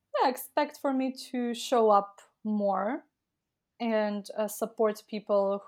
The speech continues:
who, who do need this kind of, like, um, energy, you know, and inspiration, encouragement to also, um, have a, a clear path and, and, and create their own service to the world. So yeah,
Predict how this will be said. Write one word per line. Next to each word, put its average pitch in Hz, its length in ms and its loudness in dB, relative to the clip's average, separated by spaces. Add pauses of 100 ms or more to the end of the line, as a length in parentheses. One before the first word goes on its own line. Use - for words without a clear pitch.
(140)
who, 196 540 -6 (260)
who 233 80 -2
do 208 300 -2
need 196 220 -4
this 190 160 -10
kind 196 220 -8
of, 185 120 -8
like, 185 340 -8
um, 180 480 -10 (520)
energy, 220 320 -2
you 196 100 -8
know, 185 220 -8
and 185 200 -12
inspiration, 202 720 -4
encouragement 202 840 -4 (500)
to 220 180 0
also, 196 1040 -2
um, 190 560 -8 (400)
have 202 320 -2
a, 196 220 0
a 196 120 -8
clear 196 480 0
path 190 360 -2
and, 190 240 -8
and, 190 240 -14
and 185 420 -16 (100)
create 190 280 -4
their 180 140 -2
own 175 200 -6
service - 800 -8
to 185 180 -8
the 180 100 -10
world. 180 400 -8 (640)
So - 140 -8
yeah, 269 200 0